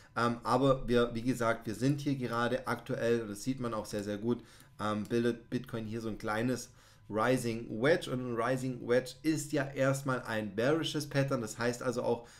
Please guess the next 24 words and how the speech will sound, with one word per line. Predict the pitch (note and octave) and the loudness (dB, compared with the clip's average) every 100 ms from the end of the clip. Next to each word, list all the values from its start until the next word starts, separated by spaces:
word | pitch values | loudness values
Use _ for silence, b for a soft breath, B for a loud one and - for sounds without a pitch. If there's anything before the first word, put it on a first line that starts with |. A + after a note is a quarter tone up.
| B G2 | B -6
rein | G#2+ C3 C#3 | 0 0 0
theoretisch, | C3+ A#2 B2 B2 A#2+ - | 0 2 0 0 -4 -4
was | A2+ - - | -6 -6 0
auch | C3 C#3 A#2 | 2 2 -2
möglich | A#2+ A#2+ A#2+ G2+ A2+ | -2 -2 -4 -6 0
wäre, | C#3+ D3 C#3 C#3 B B | 2 2 0 -2 B B
wir | A#2+ | -8
könnten | - B2+ C#3 | -2 -2 0
natürlich | B2+ A#2+ B2+ A#2 - | -2 -2 -2 -2 -2
hier | C3 | 0
jetzt | B2+ A#2+ | 2 0
auch | A2+ A2+ | -2 -4
so | |
ein | A#2 | -4
bisschen | A#2 A#2 A2+ | -4 -4 -6
konsolidieren | A2 A2 G#2+ G2+ G2+ C3 C3+ C3 | -6 -6 -2 0 2 2 2 0
in | |
dem | A#2+ A#2 | -2 -2
Bereich | A#2 A2 A2+ - B B - | -2 -2 -2 -4 B B -12
und | G#2+ | -6
dann | A#2 | -6
vielleicht | - A#2+ B2 D3+ D3+ | -4 -2 0 -2 -2
sogar | C#3+ C3 | 0 0
abprallen | C3 C3+ A#2+ B2 B2 B2 | 0 -4 -4 2 2 2